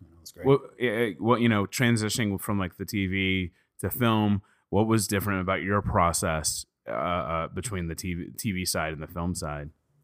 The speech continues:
Speaker 1: The difference in prep was huge. I mean, like, especially when I'm doing on T V, when I'm doing every episode, you know, my prep is, like,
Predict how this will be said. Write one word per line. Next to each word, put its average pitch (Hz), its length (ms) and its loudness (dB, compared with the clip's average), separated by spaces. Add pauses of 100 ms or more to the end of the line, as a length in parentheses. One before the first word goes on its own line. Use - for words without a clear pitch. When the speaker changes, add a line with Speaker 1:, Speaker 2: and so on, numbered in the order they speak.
(480)
Speaker 1:
The 120 380 4
difference 139 500 8
in 104 160 6
prep 104 360 4
was 87 140 -2
huge. - 580 -4
I - 60 -8
mean, 87 260 0
like, 85 360 -4 (420)
especially 127 300 6
when 120 100 10
I'm 113 100 10
doing 110 240 8
on 98 140 4
T 107 160 2
V, 101 120 6
when 98 140 4
I'm 90 100 4
doing 92 200 2
every 90 220 2
episode, 87 640 2 (140)
you 101 120 0
know, 87 120 0
my 87 180 0
prep - 360 0
is, 78 120 -6
like, 78 200 -4